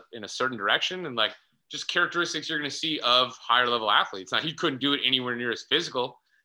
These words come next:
and he couldn't repeat it the way that they could because <laughs> he, he's a kid. But you could start seeing those characteristics come. You're like, "Man, if you can just get a couple more years of just building those characteristics,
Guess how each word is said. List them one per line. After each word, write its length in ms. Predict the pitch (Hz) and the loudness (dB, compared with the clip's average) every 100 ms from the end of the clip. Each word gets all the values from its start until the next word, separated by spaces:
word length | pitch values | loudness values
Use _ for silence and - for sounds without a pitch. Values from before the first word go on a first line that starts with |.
| - | -6
and 80 | 113 | -2
he 60 | |
couldn't 240 | 117 156 131 | 2 2 0
repeat 380 | 107 - 151 180 | -4 -2 0 0
it 100 | - | -2
the 80 | - | -4
way 140 | 123 113 | -4 -2
that 100 | 104 | -2
they 120 | 104 | -4
could 380 | 95 98 113 160 _ | -2 -2 -2 -6 _
because 260 | - 110 - | -12 -8 -8
<laughs> 80 | |
he, 140 | - 156 - _ - | -6 -6 -8 _ -12
he's 140 | 127 | -10
a 40 | 113 | -6
kid. 360 | 180 214 185 185 _ _ _ _ _ _ _ - | 0 0 0 -6 _ _ _ _ _ _ _ 0
But 160 | 151 | 0
you 100 | 139 | 0
could 140 | 147 127 | -4 -2
start 240 | 156 143 | 0 0
seeing 220 | - 156 | 0 0
those 140 | 143 127 | 0 -2
characteristics 580 | 147 139 139 123 110 - | 2 2 2 -4 -6 0
come. 180 | 208 139 | 0 2
You're 100 | 107 | -2
like, 100 | 110 | 2
"Man, 180 | 135 | 0
if 80 | 113 | 0
you 120 | 120 | -6
can 100 | 170 | -8
just 160 | 127 120 | -8 -4
get 100 | 131 | -4
a 40 | |
couple 240 | 113 - - | -2 -4 -2
more 120 | 120 | -2
years 280 | 117 135 107 | 0 -2 -4
of 80 | 98 | -12
just 240 | 101 - | -16 -6
building 320 | 120 127 117 | -2 -2 -2
those 200 | 110 113 | -4 -6
characteristics, 920 | - 117 107 104 151 - 90 - - | 0 0 0 0 0 -2 -8 -8 -18